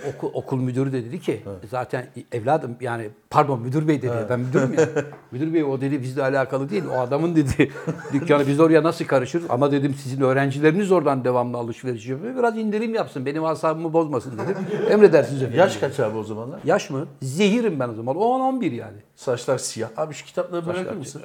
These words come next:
Speaker 1: Eserleri
Speaker 2: Tamam,
Speaker 1: ha.
Speaker 2: anladım abi. Kitabı çıkıyor. Heyecanlısın.
Speaker 1: Hocam ben ilkokulda, bak, sınıf değil, okul birincisiydim. Ben okula
Speaker 2: Okul.
Speaker 1: gittim, bir hafta sonra okuma yazmayı öğrendim.
Speaker 2: Okul birincisi ilkokulda
Speaker 1: Evet.
Speaker 2: olunabilir abi. Bir şey yok ki onda.
Speaker 1: Nasıl ya?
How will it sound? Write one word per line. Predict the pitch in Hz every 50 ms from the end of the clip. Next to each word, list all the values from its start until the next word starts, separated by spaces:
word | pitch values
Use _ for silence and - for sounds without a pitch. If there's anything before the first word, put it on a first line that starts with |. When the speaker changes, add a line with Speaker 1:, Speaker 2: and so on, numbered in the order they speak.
| -
Speaker 1:
Eserleri | 165 165 - - 175 170
Speaker 2:
Tamam, | 165 - 233 220 226
Speaker 1:
ha. | 226
Speaker 2:
anladım | 208 214 220 214 233 226
abi. | 226 208 185 165
Kitabı | 135 - - 214 202 214 196
çıkıyor. | - - - 175 156
Heyecanlısın. | 143 160 180 180 165 170 208 214 277
Speaker 1:
Hocam | 240 208 175
ben | 214 240 262 240
ilkokulda, | 226 240 - - 247 - - 190 185 202 233 214
bak, | 190 165 -
sınıf | - - 196 214 220 220
değil, | 240 226 -
okul | - 185 - - 220 185 160
birincisiydim. | 160 135 131 120 104 - - 117 107 - 104 - - _ _ _ _ _ _ _ _ _ _ _ _ _ _ _ _ _ _ _ -
Ben | 131 170 196 202 226 233 - - -
okula | - 196 190 - 196 180 165 147
Speaker 2:
Okul. | 135 -
Speaker 1:
gittim, | 143 202 202 202 - - 247 240 220
bir | 254 220
hafta | 220 202 208 - 175
sonra | - 185 190 180
okuma | 160 - 175 170 165
yazmayı | 151 139 123 143 143 135
öğrendim. | 120 113 110 107 101 - _ _ _ _ _ -
Speaker 2:
Okul | 107 - - - 131 127 117
birincisi | 120 117 120 123 117 117 113 - - 131 131 120 - _ -
ilkokulda | 127 113 - - 113 92 107 104 123
Speaker 1:
Evet. | - 135
Speaker 2:
olunabilir | 135 143 160 160 165 175 165 151
abi. | 156 151 123 113
Bir | -
şey | - 180 180
yok | 175 175
ki | 123
onda. | 107 101 131 151
Speaker 1:
Nasıl | 156 151 -
ya? | 131 139